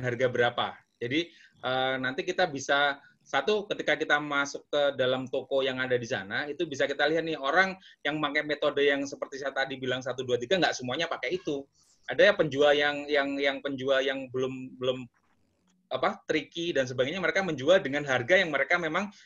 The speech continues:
jual dengan harga itu. Sebenarnya mereka nyebutin dua puluh dolar, dua puluh empat dolar. Lah,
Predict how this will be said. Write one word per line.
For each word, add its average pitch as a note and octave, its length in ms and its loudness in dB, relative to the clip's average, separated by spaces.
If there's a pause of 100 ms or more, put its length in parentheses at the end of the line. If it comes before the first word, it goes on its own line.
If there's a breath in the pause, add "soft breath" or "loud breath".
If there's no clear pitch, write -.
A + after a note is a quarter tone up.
(120 loud breath)
jual D#3 240 6
dengan C#3 160 2
harga C#3 160 4
itu. D#3 180 0 (380)
Sebenarnya E3 320 2
mereka F3+ 240 2
nyebutin F3 400 0
dua B2 160 2
puluh A#2+ 240 -4
dolar, A2+ 320 2
dua A2+ 160 -2
puluh A#2+ 160 -6
empat A#2 160 -6
dolar. A2+ 240 -4
Lah, A2+ 240 -4